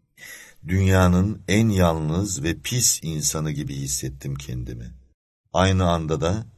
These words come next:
gece koluma giren arkadaşın, "Çok kötü dövdükleri için mi bizi ele verdin?" dediğini anımsadım. Korktum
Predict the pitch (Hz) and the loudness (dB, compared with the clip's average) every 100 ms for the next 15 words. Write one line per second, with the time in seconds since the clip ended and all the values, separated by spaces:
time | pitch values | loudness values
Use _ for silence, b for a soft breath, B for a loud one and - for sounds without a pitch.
0 | _ 76 78 87 87 76 76 85 78 76 | _ -4 -2 -2 -2 -4 -2 -2 -4 -6
1 | 71 69 69 65 67 82 98 95 b b | -6 -8 -8 -10 -8 -6 -8 -10 b b
2 | b b b - 98 95 - 78 85 80 | b b b -8 -6 -6 -6 -8 -6 -4
3 | 78 78 76 82 104 - - 90 73 69 | -4 -6 -6 -6 -4 -4 -2 -2 -2 -6
4 | 71 69 67 69 65 65 64 67 62 64 | -6 -4 -4 -4 -6 -8 -8 -8 -8 -8
5 | 64 62 58 - - - - - - _ | -8 -8 -10 -12 -12 -16 -20 -20 -20 _
6 | _ _ - 82 80 - 95 | _ _ -6 -6 -6 -10 -10